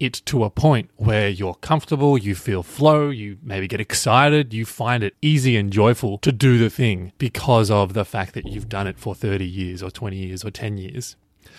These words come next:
And so that is really interesting. I think that helps with the story because then you realize, exactly to your point, they're not paying me for this thirty minute block or this forty-five minute block. They're paying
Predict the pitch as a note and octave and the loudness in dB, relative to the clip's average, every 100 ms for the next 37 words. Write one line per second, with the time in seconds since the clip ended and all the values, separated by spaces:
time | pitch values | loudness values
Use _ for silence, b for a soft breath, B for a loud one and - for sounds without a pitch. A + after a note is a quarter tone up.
0 | b b - C3+ B2+ - C3+ A#2 G#2+ G#2+ | b b -2 0 2 2 4 4 2 -2
1 | _ _ _ - A2 G#2 C3 D3 A2 B2 | _ _ _ -12 -4 2 2 2 2 2
2 | A#2 A#2+ A#2 C3 D3 A2+ A2 - _ - | 2 0 -2 -2 -2 -4 -4 -10 _ -10
3 | B2+ - C#3 A#2 C3+ B2+ C3 A2+ G#2+ - | -8 -6 -6 -4 -4 -4 -4 -4 -2 2
4 | E3+ E3+ G2+ G2 B2 B2 G2 A#2 D3 A#2+ | 6 6 4 0 -2 -4 0 2 2 2
5 | G2 G2 F#2 F#2 G#2+ - - G#2 G#2+ - | -2 -2 -4 -6 -8 -10 -8 -8 -4 2
6 | A#2+ - G#2 G#2+ F#2+ F#2 F#2+ F2+ - B2+ | 2 2 -2 -2 -2 -2 -4 -8 -4 0
7 | A2+ B2+ - - A#2+ A#2 A2+ G#2 G2+ F#2+ | 2 2 0 -2 4 4 4 2 2 0
8 | - A2+ G2 G2 - _ - A2 G2 F#2+ | -2 -2 0 -2 -8 _ -2 2 4 4
9 | F#2 F2+ G#2 G2+ - G2+ F#2+ - A2+ - | 2 2 4 4 2 -2 -2 0 0 0
10 | G#2+ F#2+ F#2+ - G2 A2+ - B B B | 0 0 -4 0 0 0 -8 B B B
11 | B B B _ _ _ - A2 A2+ - | B B B _ _ _ -8 -2 -2 -2
12 | - - B2+ C#3 C3+ B2+ | -10 0 4 6 4 2